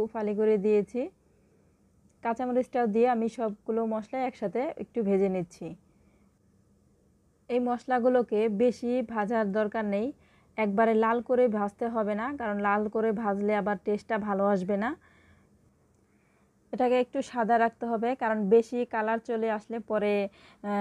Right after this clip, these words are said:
আমাদের খুদের ভাতেরটা কালারটা লাল হয়ে যাবে। যেহেতু আমরা খুদের ভাত রান্না করছি, সেজন্য এ-, এটাকে একটু সাদায় রাখতে হবে। তো এখানে দিয়ে দিচ্ছি আদা রসুন পেস্ট।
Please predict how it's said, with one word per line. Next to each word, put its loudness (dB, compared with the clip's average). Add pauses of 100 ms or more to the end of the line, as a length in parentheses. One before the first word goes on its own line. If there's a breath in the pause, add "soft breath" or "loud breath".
(140)
আমাদের 4
খুদের 0
ভাতেরটা -2
কালারটা 0
লাল 4
হয়ে 0
যাবে। -4 (500 soft breath)
যেহেতু 0
আমরা 2
খুদের 0
ভাত -2
রান্না 0
করছি, -4 (300 soft breath)
সেজন্য 0
এ-, 0
এটাকে 0
একটু -2
সাদায় 0
রাখতে -4
হবে। -6 (800)
তো -2
এখানে 2
দিয়ে 6
দিচ্ছি 0
আদা 0
রসুন -2
পেস্ট। -2